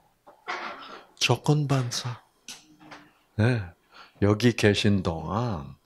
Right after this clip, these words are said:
이 참, 어, 유전자가 제일 많이 켜졌잖아요. 아, 근데 이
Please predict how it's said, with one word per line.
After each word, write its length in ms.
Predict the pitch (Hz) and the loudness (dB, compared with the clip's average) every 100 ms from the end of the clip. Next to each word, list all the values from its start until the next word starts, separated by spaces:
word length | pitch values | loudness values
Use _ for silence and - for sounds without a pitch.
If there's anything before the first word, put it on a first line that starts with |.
| - - - _ | -20 -20 -20 _
이 200 | 98 92 90 | -4 -4 -6
참, 540 | - - - - 82 - - - _ - | -8 -6 -6 -6 -10 -10 -18 -20 _ -10
어, 160 | - - | -8 -6
유전자가 840 | 101 98 104 113 107 98 90 82 - | -4 -2 2 4 4 4 0 -2 -4
제일 240 | - 107 | 2 4
많이 360 | 90 82 87 - | 6 4 0 0
켜졌잖아요. 1120 | - 110 107 104 - 87 85 69 - - - _ _ _ _ - - - _ - | 0 4 4 4 2 -2 -2 -6 -8 -12 -16 _ _ _ _ -20 -20 -20 _ -14
아, 200 | - - _ - _ - - | -14 -16 _ -20 _ -18 -4
근데 440 | 104 95 92 - _ _ - | 0 2 0 -2 _ _ 2
이 280 | 104 95 | 2 2